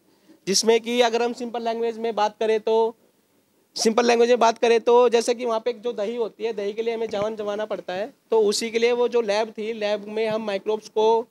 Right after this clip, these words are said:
बनाते हैं। Microbes को बनाने के बाद ये अपने fermenter है,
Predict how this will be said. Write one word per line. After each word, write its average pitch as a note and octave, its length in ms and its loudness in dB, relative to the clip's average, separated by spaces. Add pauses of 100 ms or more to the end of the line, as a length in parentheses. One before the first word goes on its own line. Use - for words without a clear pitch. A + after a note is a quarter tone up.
बनाते F3+ 400 0
हैं। A3 280 -2 (260)
Microbes G#3 380 0
को A#3 100 -2
बनाने G#3+ 280 -2
के A#3 140 0
बाद A3+ 300 0 (340)
ये G#3+ 140 0
अपने A#3 220 -2
fermenter G#3+ 520 -6
है, G#3+ 320 -8